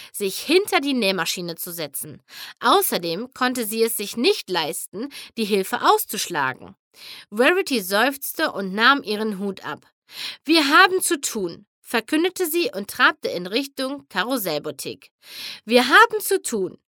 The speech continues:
Charity lächelte die anderen Ponys an. Mit der gleichen Zierde wie ihre Mentorin nahm sie ihren Hut ab. "Rarity, warte auf mich!" Kapitel zehn. Gefärbte Mähne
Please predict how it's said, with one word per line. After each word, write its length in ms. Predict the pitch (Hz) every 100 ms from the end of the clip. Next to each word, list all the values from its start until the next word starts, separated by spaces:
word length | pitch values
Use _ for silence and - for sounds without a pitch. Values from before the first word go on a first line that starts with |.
| _ _ -
Charity 420 | 294 311 277 233
lächelte 520 | 190 269 277 320 339
die 140 | 247 120
anderen 400 | 214 247 233 240
Ponys 380 | 190 185 190
an. 280 | - 143 151 - - -
Mit 160 | - 233
der 120 | 180
gleichen 600 | 180 214 294 381 - 392
Zierde 600 | - 262 262 262 269 285 226
wie 140 | 226 214
ihre 300 | 202 190 190
Mentorin 800 | 170 175 269 277 254 277 285 -
nahm 320 | 190 180 214
sie 100 | 214
ihren 320 | 175 202 208
Hut 240 | 196 180 -
ab. 260 | 117 - _ _ - - -
"Rarity, 760 | 247 427 494 - 302 233 175 - _ -
warte 300 | 294 440 - 359
auf 160 | 311 285
mich!" 540 | 262 196 185 - - _ _ _ _ _ _ _ _ - - - -
Kapitel 480 | 262 - 370 370 359
zehn. 380 | - 156 - - _ _ - _
Gefärbte 540 | 208 202 330 339 - 302
Mähne 540 | 240 240 247 247